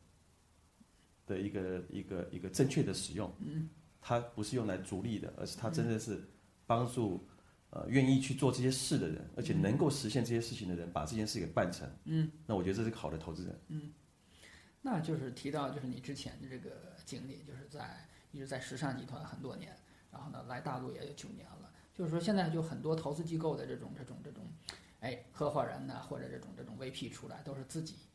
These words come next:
Speaker 2: 创业，一般都是选择再弄一个基金，继续做投资。就是你为什么是选择了一个，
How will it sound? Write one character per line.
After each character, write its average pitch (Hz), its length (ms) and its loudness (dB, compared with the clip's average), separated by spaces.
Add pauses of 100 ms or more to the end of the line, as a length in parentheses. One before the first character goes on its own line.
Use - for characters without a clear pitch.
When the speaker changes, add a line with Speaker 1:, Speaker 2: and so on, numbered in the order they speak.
(220)
Speaker 2:
创 131 260 -2
业， 131 220 -4 (400)
一 151 100 -4
般 143 200 0
都 135 100 0
是 139 80 -4
选 139 240 -6
择 - 200 -10
再 147 180 0
弄 151 200 2
一 - 140 -8
个 - 180 -12 (400)
基 127 140 -8
金， 120 240 -8 (380)
继 190 120 0
续 - 140 -2
做 - 160 -8
投 - 220 2
资。 - 100 -14 (340)
就 175 120 -8
是 160 80 -8
你 151 160 2
为 190 180 10
什 143 160 4
么 135 160 -4
是 - 260 -2 (280)
选 135 200 0
择 123 160 -4
了 127 60 -6 (300)
一 135 120 -6
个， 135 300 -6